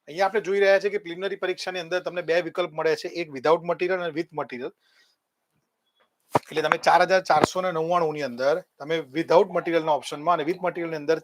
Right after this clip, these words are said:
ચાર હજાર નવસો ને નવ્વાણુંના વિકલ્પમાં જઈ શકો. પુસ્તકોને બધી વસ્તુઓ પણ તમે ઘરે બેસીને મંગાવી શકો, કુરિયરના માધ્યમથી તમને ઘરે મળી જશે. હવે બહુ વિચારવાનો સમય બાકી નથી,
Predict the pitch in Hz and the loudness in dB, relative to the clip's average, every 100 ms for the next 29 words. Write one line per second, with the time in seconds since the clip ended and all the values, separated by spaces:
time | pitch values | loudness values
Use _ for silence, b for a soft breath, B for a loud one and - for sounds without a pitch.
0 | 156 156 160 151 139 147 156 143 147 165 | 0 2 0 -4 -8 -6 -4 -4 -2 -2
1 | 147 175 b b b 147 147 170 156 160 | -2 -6 b b b -14 -2 -2 0 -4
2 | 127 165 - 127 170 _ _ _ - 160 | -2 -4 -6 -8 -8 _ _ _ -14 -8
3 | - 190 190 180 170 170 160 175 170 165 | -4 -2 -2 -2 -2 -4 -4 -6 -4 -2
4 | 165 143 147 160 147 160 147 143 160 175 | -2 0 2 4 2 -4 -6 -4 -4 -4
5 | 175 165 147 156 156 147 127 139 143 143 | -8 -8 -6 -4 -4 -6 -6 -8 -8 -8
6 | 135 143 127 139 - b b _ 139 156 | -6 -6 -2 -2 -2 b b _ 0 0
7 | 165 131 117 127 117 131 143 202 185 196 | 2 0 -2 -6 -4 2 8 8 6 0
8 | 160 - 190 185 175 160 165 156 143 151 | 0 6 8 8 2 2 6 6 4 -2
9 | 139 - | -6 -6